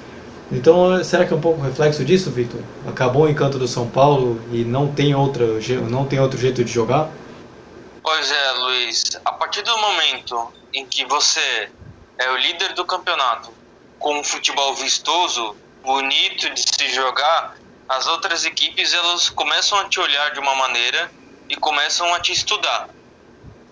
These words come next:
Speaker 2: Tanto que estamos vendo nas nossas frentes o que tá acontecendo com o São Paulo. As equipes estão marcando muito bem o São Paulo,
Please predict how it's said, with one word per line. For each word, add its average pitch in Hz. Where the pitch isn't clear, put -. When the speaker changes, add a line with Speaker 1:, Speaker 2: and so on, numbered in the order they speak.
Speaker 2:
Tanto 180
que 214
estamos 180
vendo 170
nas 165
nossas 170
frentes 165
o -
que 170
tá 170
acontecendo 170
com -
o -
São 185
Paulo. -
As 151
equipes 170
estão 165
marcando 160
muito 170
bem 165
o 160
São 156
Paulo, 151